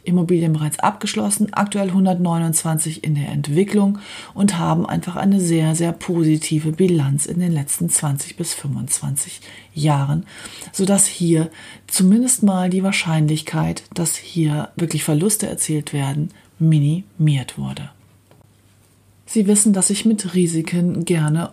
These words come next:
offen umgehe und deshalb teile ich Ihnen die natürlich jetzt auch mit. Also die Risiken so eines geschlossenen Immobilienfonds ist natürlich die eingeschränkte Handelbarkeit der Beteiligung. Sie können Ihre Anteile nur verkaufen, wenn Sie einen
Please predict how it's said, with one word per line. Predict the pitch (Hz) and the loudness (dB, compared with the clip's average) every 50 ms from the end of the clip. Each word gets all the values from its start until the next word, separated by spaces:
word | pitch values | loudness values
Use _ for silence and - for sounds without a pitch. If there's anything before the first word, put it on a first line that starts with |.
| _ - | _ -4
offen | 170 156 - - 165 - - _ _ | -2 -2 -2 -2 -4 -4 -6 _ _
umgehe | - 170 165 165 160 151 - - 151 147 156 175 220 269 - - - - - - _ _ | 0 2 2 4 2 2 0 -2 -2 0 0 -2 -2 -6 -8 -16 -20 -20 -20 -20 _ _
und | - 254 247 - - _ - | -6 -6 -6 -6 -8 _ -4
deshalb | - 156 147 - - 165 156 151 160 156 - | -2 0 0 0 -2 0 -2 -2 -2 -4 -6
teile | - - 156 147 139 | -10 -6 -4 -4 -4
ich | 143 - - | -4 -4 -2
Ihnen | 147 143 | -2 0
die | 143 143 | 0 0
natürlich | 135 139 139 143 - - 151 151 143 - - | 0 -2 -4 -4 -4 -6 -6 -6 -6 -6 -8
jetzt | 139 - - - - - | -6 -6 -6 -8 -6 -8
auch | 190 175 - - - - | -12 -12 -12 -18 -16 -6
mit. | 151 139 135 - - - - _ - - - - - - _ - | -4 -4 -4 -4 -8 -14 -16 _ -20 -20 -20 -20 -20 -20 _ 2
Also | 196 208 202 214 | 2 4 4 4
die | 202 214 220 | 4 4 4
Risiken | 214 214 240 254 262 269 254 - 240 240 226 | 4 4 2 0 -2 -4 -4 -2 0 2 2
so | 202 190 151 | 2 2 0
eines | 160 160 165 - | 0 -2 -2 -4
geschlossenen | - 170 - - - 190 196 196 - 202 180 165 | -6 -8 -8 -6 -4 -2 -2 -2 0 -2 -2 -2
Immobilienfonds | 156 143 143 139 - 180 185 208 208 208 202 - 208 202 202 214 214 - - - - | -2 -2 -2 -2 -2 -2 2 4 2 2 2 2 0 2 2 2 2 0 -4 -6 -4
ist | - - - | -4 -4 -2
natürlich | 240 226 - - 240 240 240 - | -2 -4 -4 -2 -2 -2 -2 -4
die | - - - - | -6 -10 -6 -4
eingeschränkte | 196 170 160 160 156 156 - - 165 160 165 160 190 190 - - | -2 0 0 0 0 -2 -2 -2 -2 -2 -2 0 -2 -4 -2 2
Handelbarkeit | 196 202 202 185 - 156 156 - - 151 147 - | 4 4 4 4 2 0 -6 -6 -6 -6 -6 -4
der | - - | -6 -8
Beteiligung. | - - - - - - - - - - - - _ - - - - - - - - - | -6 -8 -8 -8 -10 -10 -8 -10 -12 -12 -14 -18 _ -20 -20 -20 -18 -18 -16 -16 -14 -6
Sie | - - 202 | -6 -4 -2
können | - 240 269 262 | 0 -2 0 0
Ihre | 240 226 202 - - | 2 2 2 0 0
Anteile | - 185 202 202 196 196 190 190 196 196 | 2 0 0 2 2 0 2 2 2 4
nur | 190 202 220 247 240 | 4 4 4 2 0
verkaufen, | - - - 196 185 185 - - 160 147 147 - - 202 202 | -4 -2 -2 -2 -2 -2 -4 -2 -2 -2 -2 0 0 2 4
wenn | 214 208 | 4 4
Sie | 208 214 202 - | 4 2 0 0
einen | - 208 214 233 214 - | 2 2 2 2 2 -2